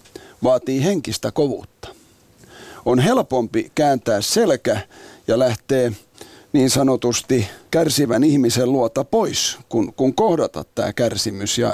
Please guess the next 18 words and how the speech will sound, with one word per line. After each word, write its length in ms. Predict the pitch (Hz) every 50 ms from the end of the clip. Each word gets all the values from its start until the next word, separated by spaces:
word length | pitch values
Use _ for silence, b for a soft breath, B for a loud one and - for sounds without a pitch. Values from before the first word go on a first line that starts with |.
| - -
ja 120 | 117 131
empatian 600 | - 170 175 160 - 120 110 - 107 95 98 95
kautta 400 | - - 110 104 - _ 120 117
yrittää 460 | 117 131 131 127 - - - 120 107 101
sitä 420 | - - - - - 123 131 151
avata. 360 | 165 156 127 - - - 101 - B B B B B B B B B B B B
Ja 120 | - 117 113
tää 360 | - - 208 247 247 180 131
mun 220 | 127 156 180 180
mielestä 500 | 165 160 143 123 117 117 - - - 139 - - 302 - - _ _ _ _ _
tulee 400 | - 226 226 202 160 127 123 120
naisten 500 | 143 160 165 165 - - - 113 98 95
puolella 460 | - 143 147 143 131 113 98 92 92
tää 280 | - - 123 123 120 117
vahvuus 600 | 139 147 135 113 117 101 101 98 95 - - - -
just 380 | 131 160 180 185 - - - 107
vähän 300 | 123 - 131 135 117 -
sieltä, 520 | - 156 151 139 117 107 - - 101